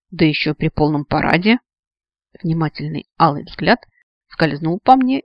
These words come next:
чуть задержавшись на платье и парочке фамильных драгоценностей. «Да вот вспомнила, что сегодня твоё семейство в столицу должно было вернуться, а значит, нужно им визит нанести.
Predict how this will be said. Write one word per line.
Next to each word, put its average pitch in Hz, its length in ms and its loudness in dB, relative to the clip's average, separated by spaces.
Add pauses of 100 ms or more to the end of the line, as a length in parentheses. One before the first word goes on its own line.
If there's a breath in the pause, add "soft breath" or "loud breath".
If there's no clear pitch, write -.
(100)
чуть - 300 -6
задержавшись 196 760 -2
на - 120 0
платье - 580 -8
и 160 100 -6
парочке - 600 -4
фамильных 175 440 -6
драгоценностей. - 960 -12 (1500)
«Да 240 120 8
вот 508 240 8
вспомнила, 294 680 6
что - 180 -4
сегодня 262 360 2
твоё 247 300 6
семейство 277 500 4
в - 40 -6
столицу 175 480 0
должно 160 320 0
было 143 200 -4
вернуться, 143 680 -2 (340)
а 165 160 4
значит, 151 520 -4
нужно 170 300 2
им 175 140 4
визит - 380 0
нанести. 196 580 -2